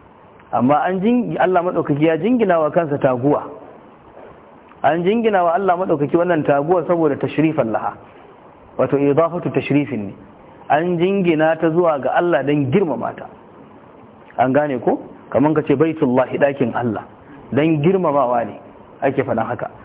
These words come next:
To haka aka ce Naqatullah. A wannan yace wannan tagiyar Allah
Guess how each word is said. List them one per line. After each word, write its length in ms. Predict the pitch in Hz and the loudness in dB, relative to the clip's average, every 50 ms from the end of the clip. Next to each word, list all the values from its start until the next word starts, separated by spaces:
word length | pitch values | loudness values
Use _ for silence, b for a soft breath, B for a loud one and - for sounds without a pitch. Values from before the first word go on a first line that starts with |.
| - - | -6 -2
To 100 | 135 131 | 0 2
haka 220 | 147 165 170 160 147 | 2 2 2 0 -2
aka 120 | 143 143 | -2 -2
ce 120 | - 143 131 | 0 2 2
Naqatullah. 640 | 143 151 156 156 160 156 147 123 120 120 - - - - - - - - - - - - - - - - - - - - - - - - - - - - - - - - - - B B B B B B B B B B - | 2 2 2 0 0 0 0 0 2 0 0 -2 -6 -12 -16 -20 -20 -20 -20 -20 -20 -20 -20 -20 -20 -20 -20 -20 -20 -20 -20 -20 -20 -20 -20 -20 -20 -20 -20 -20 -20 -20 -20 -20 B B B B B B B B B B 0
A 60 | 120 | 2
wannan 220 | 139 160 190 202 196 | 2 2 2 2 2
yace 120 | 190 190 196 | 2 2 0
wannan 180 | 208 214 202 | 0 -2 0
tagiyar 380 | 170 175 160 160 175 196 190 170 | 0 0 2 2 0 0 0 0
Allah 260 | 175 190 185 180 160 | 0 2 2 2 0